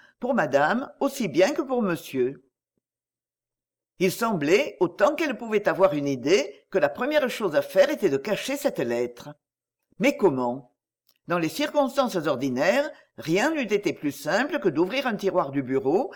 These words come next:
et de la mettre dedans. Elle n'osait pas. La glisser dans sa poche, elle n'osait pas non plus, s'imaginant que le froissement du papier allait crier sa honte. Et la terrible feuille était devant ses yeux, hypnotisante.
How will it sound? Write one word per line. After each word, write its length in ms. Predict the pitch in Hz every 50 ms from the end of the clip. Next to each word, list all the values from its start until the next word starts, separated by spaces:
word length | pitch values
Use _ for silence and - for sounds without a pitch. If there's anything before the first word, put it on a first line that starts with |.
| - - -
et 100 | 147 175
de 80 | 165 170
la 100 | 147 127
mettre 340 | 135 165 285 285 - 294
dedans. 540 | 214 175 156 123 127 120 113 113 123 160 - _ _ _ _ _ _ _ _ _ _ _ _ -
Elle 240 | 180 180 156 143
n'osait 300 | 143 180 269 247 247 180 -
pas. 480 | - - 135 107 104 113 - - _ _ _ _ _ _ _ _ _ _ _ _
La 120 | 151 165 -
glisser 400 | 135 175 240 240 - 302 302 254
dans 140 | 226 175
sa 120 | - - -
poche, 520 | - - 139 143 170 247 269 - - 359 - _ _ _ _ _ -
elle 180 | - 175 170
n'osait 320 | 156 151 180 - 147 277 233
pas 160 | - 220 185
non 220 | 156 139 139 135
plus, 360 | 135 - 135 156 190 277 - - - _ _
s'imaginant 680 | - - 196 165 165 220 254 214 262 233 247 233 196
que 100 | - 160
le 80 | 175 208
froissement 500 | 202 - 220 277 277 - 285 233 214 185
du 120 | 151 143
papier 580 | - - 139 - - - - 165 202 294 294 - -
allait 160 | 170 160 139 -
crier 400 | - - 214 226 196 202 247 294
sa 240 | 294 - 185 151
honte. 440 | 131 127 127 131 127 127 - - - 151 - _ _ _ _ _ _ _ _ _ _ _ _ _ _ _ _ _ -
Et 60 | 165
la 100 | - -
terrible 480 | - - 240 262 311 311 247 220 214 202
feuille 340 | - - 220 220 190 160
était 200 | 147 139 156 143
devant 280 | 123 165 208 262 247 208
ses 360 | - - 147 131 123 107 123
yeux, 260 | 156 196 262 339 - - _ _ _
hypnotisante. 1120 | - 233 240 - - 165 220 285 285 247 185 147 123 127 117 120 117 123 131 - -